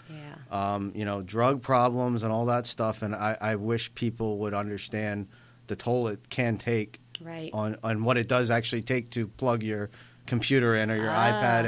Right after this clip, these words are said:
Speaker 2: in, you know, but,
Speaker 1: Yeah.
Speaker 2: um, so a lot of people do, but there's a lot more people that, that don't.
Speaker 1: So for those who are, take care of yourselves.
Speaker 2: Yeah.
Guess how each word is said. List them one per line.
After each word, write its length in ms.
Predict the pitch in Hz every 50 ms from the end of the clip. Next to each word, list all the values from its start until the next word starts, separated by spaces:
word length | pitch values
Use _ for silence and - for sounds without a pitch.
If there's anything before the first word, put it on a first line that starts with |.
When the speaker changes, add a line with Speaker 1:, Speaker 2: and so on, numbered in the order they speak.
| 110 113
Speaker 2:
in, 100 | 110 117
you 80 | 120
know, 260 | 117 113 113 120 127 120
but, 200 | - 117 110 113
Speaker 1:
Yeah. 260 | 185 185 185 180 165 165 - - - -
Speaker 2:
um, 400 | 107 101 202 196 196 196 196 90 - - - - - - - - - -
so 480 | - - 123 113 107 104 101 101 107 - - -
a 60 | 110 110
lot 200 | 113 113 117 120
of 60 | 117
people 300 | 120 120 113 120 120 110
do, 300 | 98 113 113 117 127 131
but 260 | 120 117 107 104 -
there's 160 | - 110 104 92
a 60 | 101
lot 200 | 101 104 104 101
more 140 | 104 107 104
people 320 | 95 - 110 107 110 110
that, 220 | 104 104 101 101 - - -
that 180 | - 95 95 -
don't. 260 | 104 107 104 - - - - - - - - -
Speaker 1:
So 160 | - - 185
for 120 | 180 - 185
those 220 | 185 185 185 185
who 120 | 180 175 175
are, 300 | 175 180 185 185 190 185 - - -
take 140 | - 180 175
care 140 | - 180 160
of 60 | 156
yourselves. 640 | 156 156 156 - 165 156 156 156 156 160 - - - -
Speaker 2:
Yeah. 240 | - 104 107 104